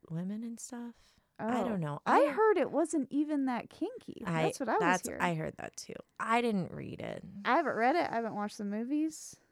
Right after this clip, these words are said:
Speaker 2: So I
Speaker 1: We
Speaker 2: don't
Speaker 1: shoulda,
Speaker 2: know.
Speaker 1: I mean, we should do that for, like,
Speaker 2: You know what I kinda wanna watch? That,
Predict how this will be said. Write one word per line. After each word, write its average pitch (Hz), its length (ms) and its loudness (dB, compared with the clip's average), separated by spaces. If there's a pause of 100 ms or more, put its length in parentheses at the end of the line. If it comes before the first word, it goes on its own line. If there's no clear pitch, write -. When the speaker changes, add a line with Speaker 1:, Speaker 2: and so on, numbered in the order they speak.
(720)
Speaker 2:
So 233 180 -6
I 240 60 4
Speaker 1:
We 269 60 4
Speaker 2:
don't 277 140 4
Speaker 1:
shoulda, 311 140 4
Speaker 2:
know. 240 180 -2 (100)
Speaker 1:
I 185 80 -4
mean, 175 380 -4 (520)
we 214 80 -6
should 190 220 -6
do 139 100 -8
that 113 180 -4
for, - 220 -8
like, - 400 -8
Speaker 2:
You 254 100 4
know 381 120 4
what 480 160 6
I 262 60 4
kinda 226 340 -2
wanna 285 220 4
watch? 294 220 2
That, 202 280 -2